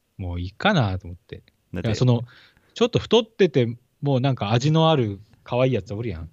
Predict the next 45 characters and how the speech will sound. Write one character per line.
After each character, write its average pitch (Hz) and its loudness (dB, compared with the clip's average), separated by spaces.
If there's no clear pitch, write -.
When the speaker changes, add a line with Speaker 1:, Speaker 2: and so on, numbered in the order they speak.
Speaker 2:
ま 76 -12
あ、 69 -14
わ 80 -8
か 120 -6
る、 80 -6
わ - -14
か 92 -6
る 80 -8
よ。 117 -8
Speaker 1:
う 92 -14
ん。 87 -12
な 110 -6
ん 104 -12
か、 - -14
可 - -8
愛 92 -6
ら 92 -4
し - -14
い。 110 -4
Speaker 2:
お 98 -2
っ - -8
さ 131 -4
ん 131 -2
待 120 -4
ち 135 -4
ぐ 110 -2
ら 71 -6
い 69 -12
で。 92 -8
Speaker 1:
で、 110 0
こ 226 2
れ 254 4
で 262 2
ハ 285 2
ゲ 294 2
た 123 2
ら 107 2
終 104 0
わ 104 -2
り 101 -6
な 101 -6
だ - -4
け 101 -10
で 92 -10
あ-, 85 -10